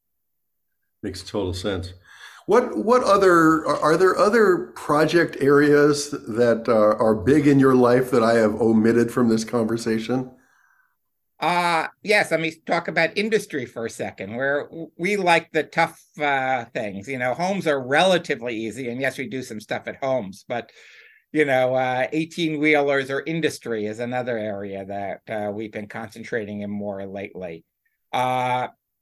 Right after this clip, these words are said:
Speaker 2: half of industry's process heat needs are at a hundred sixty degrees centigrade or below. There are industrial heat pumps that can get up that high.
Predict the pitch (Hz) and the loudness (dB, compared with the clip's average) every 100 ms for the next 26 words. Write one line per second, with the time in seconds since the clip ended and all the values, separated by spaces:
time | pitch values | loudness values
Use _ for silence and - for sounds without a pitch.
0 | _ _ _ _ _ - 160 175 190 180 | _ _ _ _ _ -4 2 4 4 0
1 | - 160 151 123 120 _ _ _ _ 160 | 2 2 2 0 -20 _ _ _ _ -6
2 | 180 180 185 170 160 156 - 165 147 151 | -4 -6 -6 -4 -4 -4 -2 -2 -2 -8
3 | - 165 151 143 131 110 110 123 123 127 | -10 -10 -10 -8 -8 -6 -4 -2 0 0
4 | 127 127 123 147 147 147 165 - - 131 | -2 -4 -6 -6 -6 -8 -8 -10 -12 -10
5 | 139 139 139 131 127 - 147 147 131 131 | -10 -4 -4 -4 -6 -4 -4 -4 -6 -4
6 | 120 120 107 120 139 135 95 - _ _ | -4 -6 -6 -4 0 0 -2 -8 _ _
7 | _ _ 147 151 151 147 131 180 190 - | _ _ 0 2 2 0 -2 -2 -2 -4
8 | 151 120 110 117 - 113 101 - 120 135 | -4 -4 -6 -16 -12 -8 -8 -8 -8 -8
9 | 127 131 135 139 143 127 107 110 104 107 | -6 -2 -2 -2 -2 -6 -6 -8 -6 -6